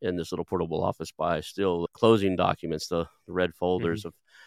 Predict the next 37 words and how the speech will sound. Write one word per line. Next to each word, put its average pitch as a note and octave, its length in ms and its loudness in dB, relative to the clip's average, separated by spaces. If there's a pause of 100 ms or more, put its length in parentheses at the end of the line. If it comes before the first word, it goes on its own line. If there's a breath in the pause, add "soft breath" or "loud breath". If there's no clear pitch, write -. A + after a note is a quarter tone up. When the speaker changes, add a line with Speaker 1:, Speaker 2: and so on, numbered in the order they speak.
(160 loud breath)
Speaker 1:
keeping F#2 280 -6
my E2+ 120 -2
financial F2 460 -2
records E2 320 -4
for F2 120 -14
seven E2+ 320 -4
years F2+ 260 -6
kind E2+ 160 -6
of D#2 80 -12
thing. E2+ 220 -6 (920)
But A#2 260 10
I B2 120 6
did C#3+ 140 2
the D3 60 4
same C#3+ 240 6
thing. C#3 160 2
I G#2+ 60 4
ended B2 160 2
up G#2+ 100 0
in G#2 80 0
mergers G2+ 280 2
and G2+ 100 0
acquisitions G2+ 580 -2
'cause G2 120 -8
I E2+ 60 -2
hired G2 200 0
a - 40 -12
performance G2+ 400 -4
coach, - 300 -6
somebody G2 240 -2
like F2+ 220 -2
you, F#2 140 0
somebody F#2+ 200 -4
really F2+ 220 -4
good F2+ 80 -4
with F2+ 100 -6
mindset. F2+ 480 -4